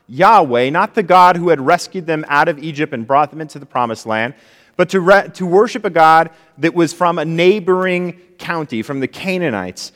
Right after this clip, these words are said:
And so they were saying, "Come worship this new god, this god of thunder, this god of the sky, this Baal, or what the word in English would best loosely translate to, the husband." Uh, and so they said, "Come,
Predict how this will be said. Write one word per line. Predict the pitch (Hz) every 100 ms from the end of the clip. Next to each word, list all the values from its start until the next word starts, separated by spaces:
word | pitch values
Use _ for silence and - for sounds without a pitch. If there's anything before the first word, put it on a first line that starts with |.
| _ -
And | 147 151
so | 170 165
they | 139 139 120 160 180
were | 185
saying, | 180 185 170
"Come | 160 208 214 165
worship | 202 208 196
this | 165 151
new | 165 196 202
god, | 143 120 120
this | 147
god | - 170 185 190
of | 156 139
thunder, | - 190 185 147 131
this | 139 117
god | 160 180
of | 180
the | 156
sky, | - 160 143 127
this | 131 113
Baal, | - 143 151 160 160 - 151 143 113 98 _ _ -
or | 127 127
what | 151 151
the | 135
word | 139 156 156
in | 143 131
English | 135 165 156 139 -
would | 131 113
best | 127 - 135 113 113 -
loosely | 131 185 180 151 135
translate | - 131 120 113 110
to, | - 147
the | 123
husband." | - 185 151 113 - 80 82 _ _ _ _ _
Uh, | 131 131
and | 160 160
so | 185
they | 190
said, | 190 190
"Come, | - 214 226 147